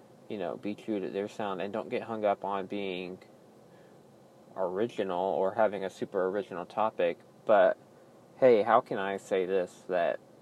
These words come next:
is something I haven't heard before or it's taking a new angle on it?" Um, another thing, um, super important was writing songs is structure. So, like,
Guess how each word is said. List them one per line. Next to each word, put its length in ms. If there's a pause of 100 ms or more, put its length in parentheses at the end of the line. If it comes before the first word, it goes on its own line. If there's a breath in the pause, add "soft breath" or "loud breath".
(140)
is 160
something 400
I 140
haven't 320
heard 180
before 480
or 240
it's 380
taking 400
a 40
new 320
angle 300
on 220
it?" 120 (2000 loud breath)
Um, 440 (460)
another 280
thing, 520 (300)
um, 420 (1500 loud breath)
super 380
important 300
was 280 (800)
writing 280
songs 460
is 140
structure. 640
So, 180
like, 240